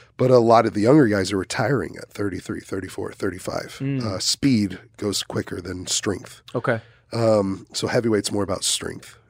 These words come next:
Speaker 1: And, but for anyone that's feeling like,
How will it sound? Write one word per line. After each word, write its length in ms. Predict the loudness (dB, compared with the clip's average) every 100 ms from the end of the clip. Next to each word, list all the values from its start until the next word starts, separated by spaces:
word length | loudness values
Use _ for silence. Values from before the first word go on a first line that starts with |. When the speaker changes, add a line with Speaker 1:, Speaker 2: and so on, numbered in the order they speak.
| _
Speaker 1:
And, 640 | -6 -4 -2 -4 -6 -8 -12 _ _ _ _ _
but 120 | 0
for 140 | 2 2
anyone 320 | 6 8 8
that's 220 | 6 2
feeling 460 | -2 2 6 6 4
like, 400 | 0 -2 -8